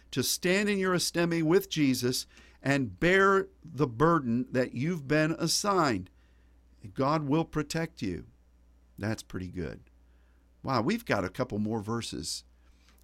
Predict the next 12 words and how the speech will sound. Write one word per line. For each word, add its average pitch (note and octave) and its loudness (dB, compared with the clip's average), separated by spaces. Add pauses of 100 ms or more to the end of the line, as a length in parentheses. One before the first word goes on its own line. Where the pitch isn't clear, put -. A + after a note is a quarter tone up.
Um, A2+ 2 (640)
I, C#3 4
um, G#2 2 (1200)
I C3+ 0
am A2 0
gonna A#2+ 0
keep C3+ -2
going. C3 0 (840)
I'm B2 -6
gonna C#3+ 0
burk B2+ 0
you. F2+ -6